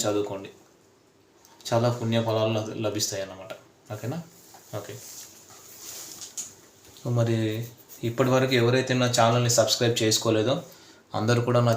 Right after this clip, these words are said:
ఛానల్ని లైక్ చేయండి, షేర్ చేయండి, కామెంట్ చేయండి. So, సబ్స్క్రైబ్ చేయడం మాత్రం మర్చిపోకండి ఫ్రెండ్స్, ఓకేనా? ఎవరికైనా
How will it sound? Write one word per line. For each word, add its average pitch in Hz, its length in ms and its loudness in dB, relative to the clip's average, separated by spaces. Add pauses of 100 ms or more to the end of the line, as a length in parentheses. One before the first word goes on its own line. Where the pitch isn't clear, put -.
ఛానల్ని 110 320 2
లైక్ 104 240 0
చేయండి, 110 380 -2
షేర్ 104 260 2
చేయండి, 110 320 -2
కామెంట్ 104 380 -8
చేయండి. 101 320 -4
So, 101 80 -6 (160)
సబ్స్క్రైబ్ 110 500 -4
చేయడం 107 340 0
మాత్రం 104 320 -8
మర్చిపోకండి 95 580 -10
ఫ్రెండ్స్, 95 240 -10 (440)
ఓకేనా? 120 240 -8 (640)
ఎవరికైనా 120 400 2